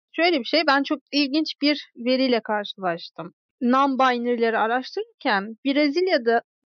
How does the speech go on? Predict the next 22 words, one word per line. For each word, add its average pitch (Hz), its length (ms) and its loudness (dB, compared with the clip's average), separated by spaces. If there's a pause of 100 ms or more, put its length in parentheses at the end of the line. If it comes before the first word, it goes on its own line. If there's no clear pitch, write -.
yetişkinlerin 269 840 2
yüzde 240 420 2
biri, 285 220 2 (220)
Kanada 294 400 2
nüfusunda 214 880 -4 (360)
kırk 226 200 -2 (100)
bir 302 140 4
bin 359 320 -2
kişi, 330 280 0 (220)
İngiltere 277 560 2
ve 277 100 2
İsviçre'de 233 720 -2
nüfusun 269 600 -4 (380)
yüzde 247 400 2
sıfır 294 480 0
virgül 208 540 -8 (140)
dördü 285 500 0 (360)
ve 269 260 4 (280)
Amerika 294 420 2
Birleşik 285 460 -2
Devletleri'nde 277 840 -2
ise 294 300 -4